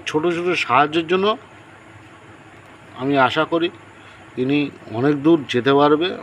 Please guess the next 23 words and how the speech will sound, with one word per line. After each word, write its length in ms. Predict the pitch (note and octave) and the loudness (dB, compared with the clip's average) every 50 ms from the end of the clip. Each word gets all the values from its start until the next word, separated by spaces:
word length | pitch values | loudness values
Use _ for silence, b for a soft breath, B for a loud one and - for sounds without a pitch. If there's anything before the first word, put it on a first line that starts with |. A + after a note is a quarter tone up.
| - - | -16 -16
অনেক 340 | - G#2+ A2 B2+ C#3+ C#3+ - - - B B B B B B B B - - - - - - - - - - - - - - - - - - - | -12 -8 -4 -4 -4 -4 -4 -8 -14 B B B B B B B B -20 -20 -20 -20 -20 -20 -20 -20 -20 -20 -20 -20 -20 -20 -20 -20 -20 -20 -16
আশা 580 | - F#2+ - B2 - - D3+ D3+ D#3 D#3 D3 C#3+ | -10 -8 -6 -6 -4 -2 2 4 4 4 4 4
আকাঙ্ক্ষা 840 | - - - B2 - C#3 C#3+ C#3+ C#3+ C3 - - - D3+ D3 D3+ C#3 C#3 - | 2 0 -4 -4 -2 0 0 0 -2 -4 -8 -6 -4 -2 -2 -2 -4 -6 -6
পূরণ 260 | - B2+ C3 C3 C3 | -4 -2 -2 -2 -2
করতে 320 | B2 - C3 - - - B2+ - - - | -4 -6 -10 -8 -8 -10 -10 -10 -8 -6
পারবেন। 340 | A2 G#2+ G#2+ G#2 G#2 G#2 G2 - - - - - - - - - - - - - - - - - - - - - | -4 -4 -4 -4 -6 -8 -10 -12 -16 -20 -20 -20 -20 -20 -20 -20 -20 -20 -20 -20 -20 -20 -20 -20 -20 -20 -16 -14
আপনারা 360 | A#2 A2 - C#3 D3 D3+ C#3+ | -14 -8 -2 0 2 2 2
কি 120 | C3 D3+ | 2 2
মনে 220 | C#3+ C#3 C3+ C3 B2 | 2 2 2 2 2
করেন? 380 | B2 A#2+ A2 G#2+ G#2 G#2 G#2+ A2 | 2 0 -2 -4 -6 -12 -10 -8
যদি 220 | A2+ A2+ B2+ C3 | -4 -2 0 0
ভালো 300 | G#2+ G2+ A2 A2+ C3 C3+ | 0 0 -2 0 2 2
লাগে 240 | C#3 C3+ D3 E3 F#3 - - - - - | 2 2 2 -2 -6 -10 -14 -18 -14 -10
অবশ্যই 400 | G#2 G#2+ A#2+ A#2+ - - D#3+ C3+ A#2 - | -6 -6 -4 -4 -2 -2 -2 -2 -2 -4
বলুন 240 | G2+ B2+ C3 B2+ A2 G2+ F#2+ - - - | -2 0 0 0 0 -2 -8 -16 -14 -8
হ্যাঁ, 300 | A2+ A#2+ B2 A2+ G#2 - - - B B B B B B B B - - - - | -4 -2 -2 -2 -2 -4 -10 -18 B B B B B B B B -20 -20 -14 -8
তাহলে 220 | A#2+ B2+ C3+ C3 | -2 0 2 2
আমি 340 | B2 G#2+ A2 B2 C#3 C#3+ C#3 - - - | 2 2 0 -2 -2 -2 -4 -6 -8 -6
অবশ্যই 460 | A2 A#2+ C3 - - E3 E3 D#3 C3 - - - | -4 -4 -4 -2 0 0 0 0 0 -4 -8 -6
পরের 260 | - C3+ C3+ C#3 C#3+ C3 | -2 0 2 2 2 2
ভিডিও 360 | A#2 A#2 A#2 B2+ C3+ C#3+ C#3+ | 2 0 0 0 2 2 4
আপনাদের 420 | C3+ A#2+ A2+ A#2+ B2+ B2 B2+ A#2+ | 2 2 0 -2 -6 -6 -8 -8
জন্য 260 | A#2+ C3+ C#3+ D#3+ F3+ | -8 -6 -6 -6 -8